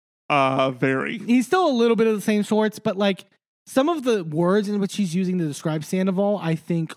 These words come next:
Speaker 2: are much more accurate. Um, I wonder if it had more to do with, 'cause it came out on the day of the reunion, I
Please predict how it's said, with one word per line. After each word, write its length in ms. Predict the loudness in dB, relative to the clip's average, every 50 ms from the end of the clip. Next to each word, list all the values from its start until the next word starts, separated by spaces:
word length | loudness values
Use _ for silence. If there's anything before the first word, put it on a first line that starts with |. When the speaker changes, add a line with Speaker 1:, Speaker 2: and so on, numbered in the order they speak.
| _ -8
Speaker 2:
are 340 | -6 -6 -4 -4 -6 -4
much 240 | -4 -4 -4 -2 -2
more 140 | -4 -4 -4
accurate. 400 | -6 -8 -8 -6 -6 -6 -6 -6 _ _ _ _ _ _ _ _ _ _ _ _ _ _ _ _ _ _ 2
Um, 280 | 4 4 4 2 0 -4 _ 0
I 140 | 2 2 4
wonder 380 | 4 4 4 4 4 2 2 2
if 120 | 2 2
it 100 | 0 0
had 220 | 2 0 0 2 2
more 360 | 0 0 2 2 2 2 2
to 100 | 0 -2
do 300 | -4 -2 0 0 2 2
with, 260 | 2 0 -2 -4 -4 -4
'cause 140 | -4 -4
it 80 | -4 -4
came 200 | -4 -4 -2 -2
out 160 | -2 -2 -4 -4
on 220 | -4 -2 -2 0 0
the 80 | 0
day 200 | 0 0 0 0
of 80 | -2 -2
the 80 | -4 -6
reunion, 420 | -4 -4 -4 -4 -4 -6 -6 -8
I 100 | -10 -12